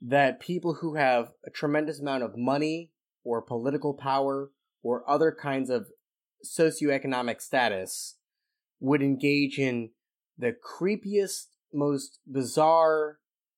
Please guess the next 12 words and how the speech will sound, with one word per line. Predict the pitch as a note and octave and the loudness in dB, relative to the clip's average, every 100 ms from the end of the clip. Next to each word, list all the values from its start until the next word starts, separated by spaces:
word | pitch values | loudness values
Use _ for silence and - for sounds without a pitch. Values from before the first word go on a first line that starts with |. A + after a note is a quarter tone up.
| _ _ _ | _ _ _
horrifying | - - F3+ F3 E3 E3 D3+ C#3+ | -16 0 2 4 2 2 2 2
things | C3 C#3 C3 A#2+ | 0 -2 -2 -4
that | A2+ | -10
you | A#2+ | -6
could | A#2+ | -2
imagine. | A#2 A#2 A2+ A#2+ A2+ A2 _ _ _ _ - | 0 0 0 -2 -6 -8 _ _ _ _ -2
I | C#3+ F#3 | 2 2
have, | F#3 D#3+ D#3 C#3 - - _ _ _ _ _ _ _ _ _ _ _ _ _ | 4 6 6 4 -4 -20 _ _ _ _ _ _ _ _ _ _ _ _ _
uh, | - - - - - | -16 -14 -20 -16 -2
absolute | B3 - - A3+ G3 | 0 0 -2 -4 -2
belief | F3 C#3+ G2+ - - | 0 0 0 -6 -2
that | D3+ | -2